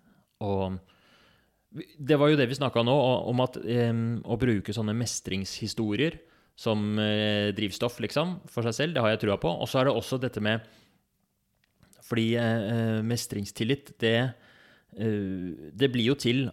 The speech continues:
av å p-, prøve og feile, av å øve, av å, mm, og så for hver gang man, eh,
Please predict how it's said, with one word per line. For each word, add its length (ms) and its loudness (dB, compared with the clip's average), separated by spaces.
av 260 4
å 140 6
p-, 120 -10
prøve 320 2
og 40 -8
feile, 300 2
av 220 2
å 160 0
øve, 380 0
av 240 0
å, 140 4
mm, 180 -2
og 60 -6
så 100 0
for 140 -2
hver 180 6
gang 220 2
man, 320 2
eh, 720 0